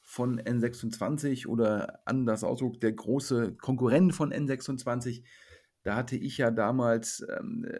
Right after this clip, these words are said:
da wussten wir von der Runde, aber ich habe eine falsche Bewertung verkündet. Die war dann ja viel höher als von uns angedacht.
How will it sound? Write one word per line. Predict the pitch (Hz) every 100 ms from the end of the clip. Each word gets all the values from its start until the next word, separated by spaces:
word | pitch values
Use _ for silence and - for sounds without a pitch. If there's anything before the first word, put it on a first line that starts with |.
| - -
da | - 110
wussten | 120 147 - 127
wir | 123
von | 123 120
der |
Runde, | 110 131 156 135
aber | 107 110 -
ich | 131
habe | 131 120
eine | 95 113
falsche | 113 117 110 110
Bewertung | 110 131 139
verkündet. | - 131 120 - 143 135 131
Die | 117
war | 107
dann | 123
ja | 120 110
viel | 107 139 123
höher | 127 139 127
als | 117 113
von | 113
uns | 120
angedacht. | - 151 156 135 131 -